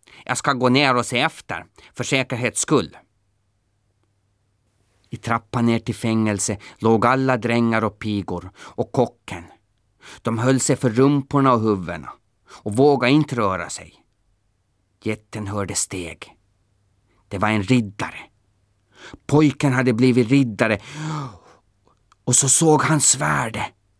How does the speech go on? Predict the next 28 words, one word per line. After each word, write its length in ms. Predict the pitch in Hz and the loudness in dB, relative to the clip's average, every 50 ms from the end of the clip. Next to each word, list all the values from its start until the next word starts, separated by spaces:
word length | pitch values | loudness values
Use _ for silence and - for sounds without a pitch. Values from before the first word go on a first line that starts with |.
| _ _ _ _ _ _ _ _ - | _ _ _ _ _ _ _ _ -6
Då 140 | - 113 104 | -4 -4 -2
blev 260 | 107 110 107 104 101 | 0 0 -2 -2 -2
jätten 600 | 101 113 113 101 - _ _ - 117 110 104 101 | -2 -4 -4 -4 -6 _ _ -8 -6 -4 -4 -4
rädd, 460 | 101 123 113 98 85 - _ _ - - - _ _ _ _ _ _ - _ - - - - - | -2 -2 -2 -2 -4 -8 _ _ -18 -18 -18 _ _ _ _ _ _ -20 _ -18 -18 -18 -14 -6
för 100 | - 120 | -4 -2
han 180 | 110 117 120 110 | 0 0 0 2
visste 540 | 113 131 117 - - - - - 117 98 - - - | 2 2 2 2 0 0 -2 -4 -4 -4 -6 -10 -6
att 240 | - 104 - - - | -6 -6 -6 -4 0
det 200 | - 156 160 151 | 2 4 4 4
svärdet 580 | 135 - - - 143 135 135 127 123 110 120 120 | 2 0 0 2 2 2 2 2 0 0 2 4
inte 260 | 127 131 123 - - | 6 6 4 4 0
var 60 | - 104 | -4 -4
hälsosamt 640 | 101 113 113 104 - 110 95 - 110 104 101 92 - | -2 -2 -2 -2 -2 -2 -2 0 0 0 -2 -2 -6
för 120 | - 101 | -8 -8
honom. 420 | 90 85 92 90 82 80 80 - - - - _ _ _ _ _ _ _ _ _ _ _ _ _ _ _ _ _ _ _ _ _ _ _ _ _ _ _ - | -8 -6 -6 -6 -6 -8 -12 -14 -16 -20 -20 _ _ _ _ _ _ _ _ _ _ _ _ _ _ _ _ _ _ _ _ _ _ _ _ _ _ _ -6
"Nu 340 | 92 92 95 107 113 113 | -2 0 2 4 4 4
ska 180 | 104 - - 127 | 4 2 0 0
vi 120 | 113 117 | 0 -2
slåss 400 | 113 - - 127 127 120 - - | -2 -2 2 2 2 2 2 0
om 140 | 120 120 117 | 0 2 2
den 160 | 113 110 110 | 2 0 0
vackra 360 | 104 120 120 - - - 127 - | 0 0 0 0 -2 -6 -6 -4
prinsessan 720 | - 123 120 107 - 135 131 - - - - 123 117 98 - - - | -2 -4 -4 -2 -2 -2 -2 -2 -2 -4 -2 -2 -2 -4 -8 -12 -10
som 240 | - - 120 117 113 | -6 -2 0 0 2
du 100 | 104 123 | 2 0
rövat", 600 | 110 110 127 123 117 107 95 98 - - - - - | 2 4 2 4 4 2 2 -2 -4 -6 -16 -20 -16
sa 160 | - - 92 | -14 -14 -14
pojken. 500 | - 98 95 87 82 - - 80 80 - | -10 -10 -10 -10 -10 -12 -16 -18 -18 -20